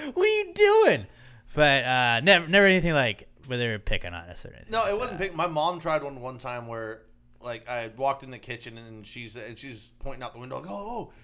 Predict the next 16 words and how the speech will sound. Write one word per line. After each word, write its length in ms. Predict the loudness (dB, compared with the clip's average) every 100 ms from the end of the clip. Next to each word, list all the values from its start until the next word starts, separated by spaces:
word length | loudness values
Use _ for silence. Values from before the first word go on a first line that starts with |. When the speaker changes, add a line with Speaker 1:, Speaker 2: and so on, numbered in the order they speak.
| _
Speaker 2:
you 80 | -12
see, 160 | -10
there's 180 | -8 -6
a 60 | -6
bunny 400 | -2 -2 -2 -4
over 180 | -6 -6
there 140 | -8
by 100 | -8
the 80 | -10
fence. 340 | -12 -16 -16
There's 180 | -18 -16
a 20 |
bunny." 400 | -6 -4 -4 -6
And 80 | -10
I'm 60 | -12
like 140 | -12